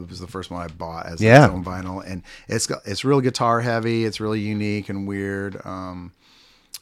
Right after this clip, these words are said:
Speaker 1: uh, it's, it's not, you know, it doesn't, there's none of their, there's no hits on it,
Speaker 2: Right.
Speaker 1: you know? Some of these songs are on their, like, greatest misses, and <laughs> it really is what they have, an album called Greatest Hits and Great-, and then Greatest Misses. But
Speaker 2: Funny.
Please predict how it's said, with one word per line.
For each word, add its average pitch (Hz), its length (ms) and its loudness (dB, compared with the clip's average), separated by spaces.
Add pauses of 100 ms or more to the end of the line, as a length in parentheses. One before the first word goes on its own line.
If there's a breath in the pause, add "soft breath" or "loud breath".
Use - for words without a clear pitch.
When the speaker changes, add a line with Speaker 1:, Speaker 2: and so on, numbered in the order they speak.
(120)
Speaker 1:
uh, 87 380 -8 (100)
it's, - 400 -8 (240)
it's - 260 -10
not, 107 380 -2
you 98 80 -6
know, 95 140 -6
it 92 120 -8
doesn't, 110 340 -6 (1300 soft breath)
there's 107 280 0
none 107 360 0
of 117 80 0
their, 107 220 0
there's 95 220 -4
no 110 160 -2
hits - 500 -6
on 107 220 -4
it, 107 160 -2
Speaker 2:
Right. 98 200 6
Speaker 1:
you 95 60 4
know? 98 220 -6 (220 loud breath)
Some 185 160 4
of 165 40 6
these 143 120 6
songs 123 320 2
are 107 120 2
on 104 220 -2
their, 95 300 -2
like, 95 160 -6
greatest 90 680 -8 (220)
misses, 92 580 -8
and 95 220 -6
<laughs> - 60 -8
it 107 300 -6
really 107 260 -2
is 104 120 -2
what 104 120 -6
they 104 100 -4
have, 98 100 -6
an 98 100 -10
album 98 200 -8
called 95 220 -10
Greatest 92 220 -12
Hits 90 120 -12
and 87 80 -16
Great-, 87 220 -14
and 85 100 -18
then 87 100 -12
Greatest 85 320 -16
Misses. 85 360 -18
But - 260 -20
Speaker 2:
Funny. 85 400 0